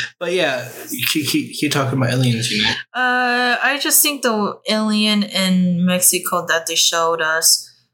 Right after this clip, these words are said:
Speaker 2: was kind of fake, in my opinion.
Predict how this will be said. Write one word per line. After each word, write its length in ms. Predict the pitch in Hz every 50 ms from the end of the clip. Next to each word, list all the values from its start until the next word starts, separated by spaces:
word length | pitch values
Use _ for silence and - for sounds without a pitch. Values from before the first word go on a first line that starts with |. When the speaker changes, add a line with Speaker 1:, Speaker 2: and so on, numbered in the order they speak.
| _ _ _
Speaker 2:
was 240 | 220 220 214 208 -
kind 420 | - - - 226 220 214 214 208 208
of 220 | 202 190 190 - - - - - -
fake, 360 | 165 170 175 175 170 - -
in 160 | 175 175 175
my 420 | 180 170 170 170 170 170 170 165 -
opinion. 580 | - - - 156 165 160 160 160 160 160 160